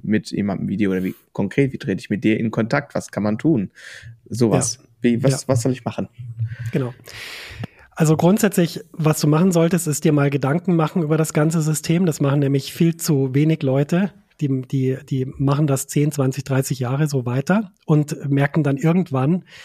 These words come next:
Speaker 2: an irgendeiner großen Lebenskrise, dass es irgendwie so nicht weitergehen kann. Das sind traditionell immer so diese, "Ich hab Rücken" zum Beispiel oder, äh, "Ich hab seit, äh,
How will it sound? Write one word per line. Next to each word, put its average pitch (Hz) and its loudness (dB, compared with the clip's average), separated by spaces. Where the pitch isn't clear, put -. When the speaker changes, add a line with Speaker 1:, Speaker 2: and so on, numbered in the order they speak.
Speaker 2:
an 147 0
irgendeiner 156 4
großen 147 0
Lebenskrise, 135 -2
dass 135 -2
es 139 -8
irgendwie 143 0
so 127 2
nicht 127 0
weitergehen 123 -2
kann. 123 -6
Das 123 -12
sind 131 -4
traditionell 131 0
immer 127 -2
so 127 -2
diese, 123 -2
"Ich - -16
hab 131 -2
Rücken" 123 0
zum 135 0
Beispiel 127 -2
oder, 127 -2
äh, 143 -2
"Ich - -4
hab 139 -2
seit, - 0
äh, 135 -4